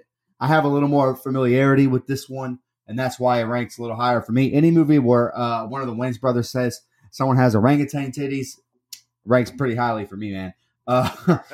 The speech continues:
<laughs> I quote, I quoted that line, you know, since as long as I can remember, I've been, I've been quoting that, and I know that's probably rude, but that's okay.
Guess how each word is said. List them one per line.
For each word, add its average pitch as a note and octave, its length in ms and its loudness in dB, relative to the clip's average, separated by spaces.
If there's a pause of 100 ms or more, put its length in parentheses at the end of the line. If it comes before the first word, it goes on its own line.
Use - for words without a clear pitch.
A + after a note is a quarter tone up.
<laughs> - 240 -14
I D3 200 6
quote, D3+ 320 2 (280)
I C#3 180 6
quoted C#3+ 360 0
that C3+ 200 -2
line, A2+ 280 0 (100)
you A#2 160 -6
know, G#2 360 -6
since A#2+ 240 0
as A2 100 -2
long C3+ 220 2
as B2 100 -2
I B2 80 4
can A#2+ 160 2
remember, A2+ 420 4
I've G2 140 -6
been, G#2+ 240 -10 (280)
I've A2+ 120 -4
been A2 120 -8
quoting G#2+ 260 2
that, G#2+ 180 4
and G#2+ 300 0
I G#2+ 100 0
know A2 120 0
that's G#2+ 180 -6
probably G#2 360 -4
rude, G#2+ 240 2
but F#2+ 120 -4
that's G#2+ 220 -2
okay. G#2 320 -6